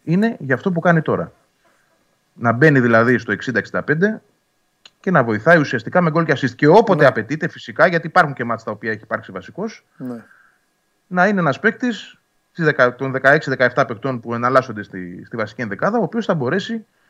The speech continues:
Speaker 1: σε κάποια παιχνίδια, όχι σε όλα, να βοηθήσει και από την αρχή. Έτσι
Speaker 2: Ναι.
Speaker 1: τον χειρίζεται ο Αλμέιδα και προφανώς αυτό είναι και το μυστικό. Δεν είναι δηλαδή, θεωρώ, μόνο θέμα του Μάνταλου, είναι θέμα πρώτα της ομάδας,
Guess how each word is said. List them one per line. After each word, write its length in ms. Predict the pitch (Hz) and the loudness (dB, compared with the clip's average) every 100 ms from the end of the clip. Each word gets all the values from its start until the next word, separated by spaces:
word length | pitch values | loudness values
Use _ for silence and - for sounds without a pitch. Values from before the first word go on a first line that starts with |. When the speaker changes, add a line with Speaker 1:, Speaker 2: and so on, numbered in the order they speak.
| _ _ | _ _
Speaker 1:
σε 120 | _ 180 | _ 2
κάποια 320 | 226 233 175 | 4 6 4
παιχνίδια, 360 | 131 143 147 | 2 -2 -2
όχι 100 | 131 | -4
σε 120 | - 131 | -4 -2
όλα, 340 | 170 226 226 185 208 | -2 -2 -8 -16 -6
να 120 | 202 | -4
βοηθήσει 360 | 165 143 226 - | -2 -4 -6 -6
και 80 | |
από 140 | 208 202 | -8 -6
την 100 | 196 | -6
αρχή. 360 | 170 123 87 - - | -6 -8 -14 -16 -12
Έτσι 220 | - 285 - | -4 -4 -2
Speaker 2:
Ναι. 60 | |
Speaker 1:
τον 120 | 151 | -6
χειρίζεται 360 | 120 127 113 113 | -4 -2 -2 -2
ο 40 | |
Αλμέιδα 460 | 104 120 160 220 262 _ _ _ _ | -4 -2 -4 -4 -8 _ _ _ _
και 80 | 262 | -6
προφανώς 440 | 226 151 160 226 | -2 0 0 0
αυτό 220 | 220 - | -2 -2
είναι 120 | 226 | -6
και 80 | 233 | -4
το 80 | 226 | -6
μυστικό. 460 | 220 - - 107 - _ _ _ | -6 -8 -10 -12 -14 _ _ _
Δεν 220 | - 190 | 0 2
είναι 160 | 220 196 | 4 2
δηλαδή, 300 | 156 151 147 | 4 4 4
θεωρώ, 260 | 139 135 135 | 0 0 0
μόνο 220 | 135 123 | -2 -4
θέμα 240 | 135 117 | -4 -4
του 80 | 104 | -4
Μάνταλου, 360 | 107 113 143 202 | -4 -2 -2 -2
είναι 140 | 185 | -4
θέμα 260 | 170 175 147 | -2 -2 -2
πρώτα 500 | 175 185 120 - _ _ _ _ | -4 -2 -2 -4 _ _ _ _
της 120 | - 107 | -18 -10
ομάδας, 500 | 101 120 180 202 | -4 -2 -2 -6